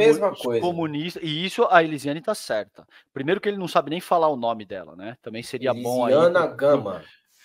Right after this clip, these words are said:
Speaker 2: pra ser parlamentar, todo mundo erra, a questão não é essa, mas pra ser parlamentar seria bom, o mínimo uma fonozinha aí vai ajudar.
Speaker 1: <laughs>
Speaker 2: Caro
Speaker 1: É,
Speaker 2: deputado.
Speaker 1: pelo menos saber o nome do colega é importante, né? O mínimo.
Speaker 2: Entendeu, cara? Agora sim,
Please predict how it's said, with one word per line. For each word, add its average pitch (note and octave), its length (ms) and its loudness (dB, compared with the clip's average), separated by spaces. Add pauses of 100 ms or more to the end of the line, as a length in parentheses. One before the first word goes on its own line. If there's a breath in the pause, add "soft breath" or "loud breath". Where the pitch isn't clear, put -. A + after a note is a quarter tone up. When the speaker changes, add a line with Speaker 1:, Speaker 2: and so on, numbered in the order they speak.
(180 soft breath)
Speaker 2:
pra - 140 -2
ser - 160 2
parlamentar, F3 760 8
todo E4 220 2
mundo B3 240 2
erra, C#3+ 240 10
a - 40 -2
questão D#3 280 -4
não - 80 4
é B2+ 80 4
essa, A#2+ 120 -6
mas B2 160 -4
pra - 160 -6
ser - 140 -8
parlamentar E3 600 0
seria F3 320 -2
bom, D#3 240 -4
o C3+ 80 -10
mínimo E3+ 240 -6
uma F#3+ 160 0
fonozinha C3 1080 -2
aí A2+ 320 -8
vai C#3+ 180 4
ajudar. D#3+ 440 0
Speaker 1:
<laughs> - 1400 -12
Speaker 2:
Caro A#2+ 520 2
Speaker 1:
É, - 100 8
Speaker 2:
deputado. B2+ 120 -2
Speaker 1:
pelo G#3 200 12
menos A#3+ 200 4
saber B3+ 280 12
o B3+ 60 12
nome A#3 200 4
do A3 140 -2
colega E3+ 520 8
é F#3+ 40 8
importante, F#3+ 720 0
né? - 240 -20
O C3 80 -20
mínimo. A#2 220 -14
Speaker 2:
Entendeu, B2+ 500 -2
cara? G2+ 360 -10
Agora E3 300 0
sim, C#3 300 -8